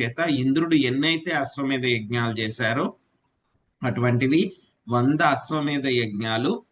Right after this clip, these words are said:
బలి మహారాజు చేత కూడా వాళ్ళందరూ కూడా బ్రాహ్మణులు చేయించేశారనమాట. So వాళ్ళందరి యొక్క ప్రేరణతోటి బలి మహారాజు చేశారనమాట. చేస్తూ బలి మహారాజు ఆయన ఏమనుకుంటున్నాడు? "నేను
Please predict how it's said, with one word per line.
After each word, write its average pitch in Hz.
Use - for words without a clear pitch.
బలి 120
మహారాజు 135
చేత 117
కూడా 113
వాళ్ళందరూ 139
కూడా 127
బ్రాహ్మణులు 120
చేయించేశారనమాట. 98
So 107
వాళ్ళందరి 117
యొక్క 139
ప్రేరణతోటి 135
బలి 131
మహారాజు 123
చేశారనమాట. 95
చేస్తూ 123
బలి 120
మహారాజు 123
ఆయన 120
ఏమనుకుంటున్నాడు? 123
"నేను 117